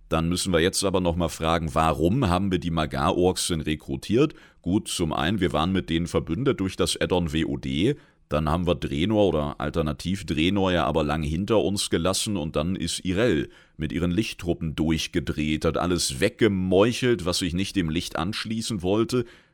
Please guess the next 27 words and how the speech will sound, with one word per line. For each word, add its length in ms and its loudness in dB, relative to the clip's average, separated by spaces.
Überraschung, 580 0
da 100 4
hatten 240 -2
viele 280 -2
Orks 340 4
nicht 180 -4
so 140 2
Bock 240 0
drauf 320 4
und 140 -4
darum 240 0
haben 180 0
wir 100 0
die 240 -6
dann 300 0
gerettet, 640 2
ja, 320 0
während 260 -2
deren 260 -2
ganzer 360 -2
Planet, 640 0
deren 260 2
Heimat 560 0
und 100 -2
auch 220 0
deren 300 -2
Familie 640 0